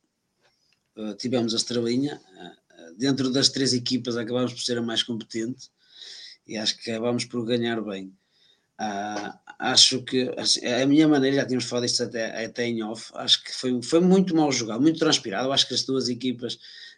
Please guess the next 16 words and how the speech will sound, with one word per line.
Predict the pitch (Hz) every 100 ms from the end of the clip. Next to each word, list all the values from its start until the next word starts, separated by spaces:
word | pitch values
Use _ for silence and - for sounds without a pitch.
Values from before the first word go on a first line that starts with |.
| _
eh, | 107 113 113
deram | 131 123 123
tudo. | 120 123 127 160 - _
Acho | - 123
que |
não | 123
há | 120
nada | 120 117
a | 113
apontar | 123 120 117 117 110 110
ao, | 110 110 107 104 104 _ _ _ - _ -
ao | 131
esforço | 120 - 135 123 - 120
dos, | 123 117 110 - -
dos | 117 117
atletas. | 110 110 87 82 - -